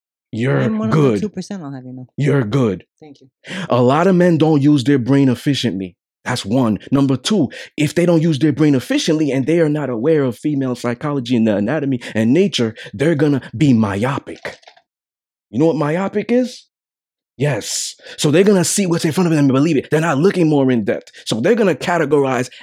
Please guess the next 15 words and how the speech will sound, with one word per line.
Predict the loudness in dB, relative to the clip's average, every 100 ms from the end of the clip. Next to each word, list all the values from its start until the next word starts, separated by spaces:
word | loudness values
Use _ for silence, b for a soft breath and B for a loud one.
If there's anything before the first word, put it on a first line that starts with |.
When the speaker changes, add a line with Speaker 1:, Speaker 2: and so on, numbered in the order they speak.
| -2
Speaker 1:
every | 0 4 4
woman. | 4 4 2 B -2
"I'm | 0 2
fucking | 0 -4 0 0
confused. | 2 0 2 2 4 4 4 2 2 2 2 0 -6 -20 B B B
I | -2 0
can't | 2 2 2
tell | 0 0 2
between | 0 2 2 4
the | 0 0
hoes | 4 4 6
and | 4 4
the | 4
good | 2 2
girls | 4 4 4 2